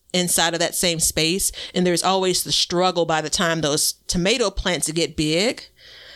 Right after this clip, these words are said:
right? You know, because they are just a mountain of leaves and branches. And it kinda goes back to, does that really benefit what I'm growing here?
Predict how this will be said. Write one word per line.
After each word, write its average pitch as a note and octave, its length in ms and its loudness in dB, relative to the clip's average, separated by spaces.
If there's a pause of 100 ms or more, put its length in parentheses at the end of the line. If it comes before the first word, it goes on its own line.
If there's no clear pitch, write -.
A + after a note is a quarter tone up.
(100)
right? F#3 420 2
You G3+ 140 2
know, G3 140 2
because G3 360 0
they G#3 260 2
are F#3+ 200 2
just - 560 0
a F3+ 100 0
mountain F3 680 0
of E3+ 280 0
leaves E3+ 600 0
and D3+ 180 -2
branches. E3 800 -2 (340)
And F3+ 140 0
it F3 80 0
kinda B3+ 300 2
goes G3 320 0
back F#3 300 2
to, F#3 340 2
does F#3+ 260 0
that E3+ 180 0
really G3+ 280 2
benefit F#3 560 0
what D#3+ 160 0
I'm D#3 160 0
growing D3+ 400 0
here? B2+ 360 -2